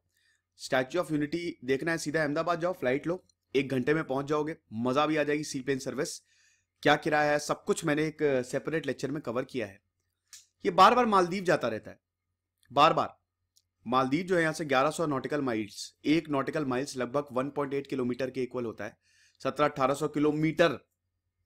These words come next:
हर वक्त जाता रहता है। तो ऐसा क्यों होता है, हम इस लेक्चर में जानेंगे। खर्चा होता है यार, ये इतना आसान थोड़ी ना है। टेस्ट सीरीज हमने लॉन्च किया, आप जरूर अवेल करें। Insta पे मैं, मुझे फॉलो करिए,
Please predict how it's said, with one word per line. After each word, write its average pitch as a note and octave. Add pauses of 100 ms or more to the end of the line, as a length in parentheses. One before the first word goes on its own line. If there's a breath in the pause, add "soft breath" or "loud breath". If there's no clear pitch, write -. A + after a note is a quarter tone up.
(840)
हर D3
वक्त C#3 (140)
जाता B2
रहता G#2
है। G#2+
तो D3
ऐसा D3+ (120)
क्यों G#3
होता F3
है, C3+ (760)
हम C3+
इस D3
लेक्चर B2
में D#3+
जानेंगे। A#2 (360)
खर्चा A#2+
होता F3
है G2+
यार, B2+ (380)
ये C3+
इतना D3+
आसान D3
थोड़ी D3+
ना G#3
है। G#2+ (1300)
टेस्ट E3
सीरीज F#3
हमने G3+
लॉन्च F3+
किया, F#3
आप E3
जरूर D3
अवेल D#3+
करें। E3+
Insta D3
पे E3
मैं, D#3+ (260)
मुझे B2
फॉलो B2+
करिए, C3+